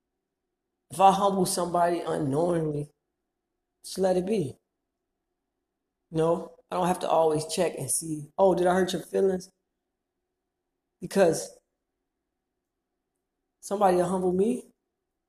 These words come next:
unknowingly through conversation, through dialogue. So I had an encounter with a person, and I guess I humbled the person, or I said something that was, wasn't humble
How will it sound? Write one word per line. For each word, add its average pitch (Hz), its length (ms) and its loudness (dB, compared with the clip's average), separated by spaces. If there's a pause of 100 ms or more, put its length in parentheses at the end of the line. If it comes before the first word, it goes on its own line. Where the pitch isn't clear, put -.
(680)
unknowingly 165 720 0
through 147 180 -8
conversation, 160 840 -8 (380)
through 156 120 -8
dialogue. 135 640 0 (1500)
So 185 120 0
I 160 60 4
had 170 180 4
an 165 60 0
encounter 165 340 -2
with 156 100 2
a 151 100 -4
person, 156 360 -4
and 147 200 -6
I 131 180 -2
guess 143 260 -2
I 135 80 -4
humbled 156 380 -10
the 151 60 -20
person, 170 460 -8 (500)
or 151 120 0
I 147 40 2
said 160 300 2
something 165 380 -6
that 147 260 -2
was, 135 340 -10 (1500)
wasn't 160 340 -2
humble 180 500 -4